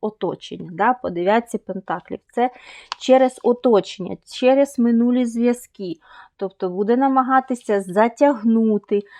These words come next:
е, розтягнути, якось повпливати на всю цю справу.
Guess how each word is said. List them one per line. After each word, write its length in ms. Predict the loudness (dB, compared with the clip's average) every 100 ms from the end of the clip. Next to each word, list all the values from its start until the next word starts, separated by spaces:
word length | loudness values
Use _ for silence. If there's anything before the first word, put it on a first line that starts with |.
| -20 _ -8
е, 320 | -4 -2 -2
розтягнути, 1200 | 0 0 0 -4 -6 -6 -4 -2 0 -2 -4 -6
якось 500 | -6 -2 0 -2 -8
повпливати 960 | _ -12 -10 -8 -4 0 -2 -2 -6 -6 _ _ _
на 540 | -12 -6 -4 -2 -2
всю 300 | -6 -8 -10
цю 160 | -8 -10
справу. 520 | -12 -6 -2 -2 -4